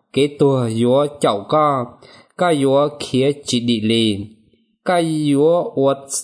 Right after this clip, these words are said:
chậu vì co tua nành. Cú yúa ua cả lúc tết chợ ế đồng, tê trong nhắc khuôn của chia, thiết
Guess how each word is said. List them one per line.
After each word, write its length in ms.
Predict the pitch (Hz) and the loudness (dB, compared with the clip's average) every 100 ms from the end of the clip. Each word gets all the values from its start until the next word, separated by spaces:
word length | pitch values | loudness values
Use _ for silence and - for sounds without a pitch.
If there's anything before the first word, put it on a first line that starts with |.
| - - - | -10 -6 0
chậu 440 | 123 95 98 - - | 0 -2 -6 -12 -4
vì 260 | 123 104 - | -2 -2 -2
co 260 | 165 156 143 - | 0 0 -2 -2
tua 140 | 127 | 0
nành. 480 | 127 135 123 107 107 - _ _ _ _ _ _ | 2 2 0 -2 -6 -14 _ _ _ _ _ _
Cú 160 | 139 160 | 0 2
yúa 380 | 160 165 170 - | 2 2 0 0
ua 380 | 143 147 139 143 | 2 2 0 -2
cả 280 | 135 110 104 | 0 0 -2
lúc 180 | 143 170 | -2 0
tết 140 | 202 208 | -2 -2
chợ 140 | 147 - | -6 -2
ế 120 | 123 | -2
đồng, 500 | 123 117 110 104 104 170 | 0 0 0 -4 -4 -2
tê 160 | 160 151 - | 0 -2 -4
trong 340 | 185 190 190 | -2 -2 -2
nhắc 160 | 185 180 - | -2 -4 -2
khuôn 340 | 135 139 147 | 0 0 0
của 180 | 117 110 - | 0 -2 -2
chia, 440 | 123 123 117 113 117 - | 0 0 0 -4 -10 -4
thiết 180 | 170 | -4